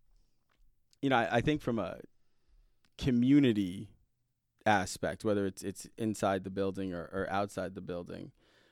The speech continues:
you know, I, I think one of the things that, to understand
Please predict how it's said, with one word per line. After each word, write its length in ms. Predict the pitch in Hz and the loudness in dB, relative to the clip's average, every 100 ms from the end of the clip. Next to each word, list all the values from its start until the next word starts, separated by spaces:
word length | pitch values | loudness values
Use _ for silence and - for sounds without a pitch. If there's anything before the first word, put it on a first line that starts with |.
| _ | _
you 100 | 107 | -4
know, 60 | 107 | -2
I, 100 | 98 - _ _ _ _ _ _ - - | -2 -6 _ _ _ _ _ _ -18 -10
I 80 | 107 | -6
think 200 | 98 113 | -2 -2
one 140 | 113 | -2
of 60 | 107 | -4
the 60 | 95 | -2
things 260 | 107 101 | -4 -2
that, 240 | 101 90 90 _ _ _ _ _ _ _ _ _ _ _ _ _ _ _ _ _ - - | -2 -2 -4 _ _ _ _ _ _ _ _ _ _ _ _ _ _ _ _ _ -4 8
to 120 | 151 | 10
understand 760 | 185 240 180 156 139 131 120 | 10 6 2 2 4 4 0